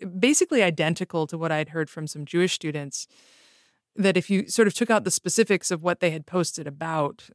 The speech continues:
the dynamics of it were very similar, of, of sort of relationships fractured after someone made a post, you know, not being acknowledged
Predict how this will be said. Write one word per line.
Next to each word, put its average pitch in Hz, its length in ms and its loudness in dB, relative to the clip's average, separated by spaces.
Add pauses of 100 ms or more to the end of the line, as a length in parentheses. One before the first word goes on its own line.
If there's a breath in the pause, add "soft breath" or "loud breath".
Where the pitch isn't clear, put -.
the 165 180 -2
dynamics 175 600 2
of 147 120 -6
it 143 140 -8
were 156 120 -4
very 147 220 0
similar, 143 520 -8 (100)
of, 156 340 -10
of 165 120 -6
sort 156 180 -6
of 151 80 -8
relationships 160 580 -4
fractured 156 680 -4 (960)
after 185 320 0
someone 170 300 2
made 160 160 2
a 156 40 -2
post, - 840 -2
you 202 80 0
know, 160 120 0
not 170 300 2
being 170 240 -2
acknowledged 156 840 -2